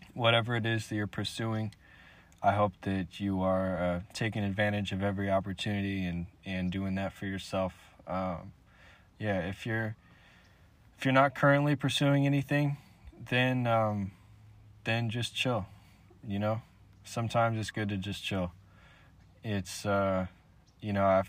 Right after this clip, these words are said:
I feel as though we all kinda feel like we have to hustle twenty-four seven to, uh, to get to where we wanna go, but that's not necessarily true. Um, I think that it's important to take a step away and relax a little bit.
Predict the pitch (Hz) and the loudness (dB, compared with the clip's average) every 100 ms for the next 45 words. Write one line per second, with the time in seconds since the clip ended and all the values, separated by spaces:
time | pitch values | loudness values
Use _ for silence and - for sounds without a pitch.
0 | 104 104 - 113 107 98 104 101 98 101 | -2 -4 0 0 0 0 0 0 0 0
1 | 101 101 92 - 107 104 95 92 - - | 2 2 2 -2 -2 -2 -2 -6 -14 -20
2 | - - - - - - 117 113 107 104 | -20 -20 -20 -20 -20 -4 0 4 4 4
3 | - 104 104 95 - 98 107 - 104 98 | 2 2 2 2 -2 4 4 2 -4 -6
4 | - - _ _ _ _ _ - 110 107 | -8 -18 _ _ _ _ _ -6 0 0
5 | 104 117 101 - 104 98 98 90 - _ | -2 -4 -6 0 2 2 0 -4 -6 _
6 | _ _ - 107 98 98 92 - 98 98 | _ _ -6 -2 0 0 -2 -4 -4 -4
7 | 92 95 95 92 92 92 90 95 92 87 | -4 -4 -4 -2 -2 -2 -2 -2 -2 -2
8 | 90 95 95 - 92 87 90 - - 95 | -4 -6 -6 -2 -2 -2 -4 -6 -6 -4
9 | 92 92 90 107 101 87 - - - - | -2 -4 -4 -4 -4 -6 -12 -20 -20 -20
10 | - _ - 101 98 92 87 87 - _ | -20 _ -6 -2 0 0 -4 -6 -14 _
11 | - 101 98 107 107 98 - 95 - 107 | -4 -2 -2 -4 -2 -4 -4 -4 -2 -2
12 | 107 104 104 - 104 101 - 104 104 98 | 0 -4 -4 -2 -4 -4 -2 -2 -2 -2
13 | 101 101 98 92 92 95 95 - 95 95 | -2 -2 -2 -2 0 2 2 0 -6 -6
14 | 90 95 92 | -4 -4 -4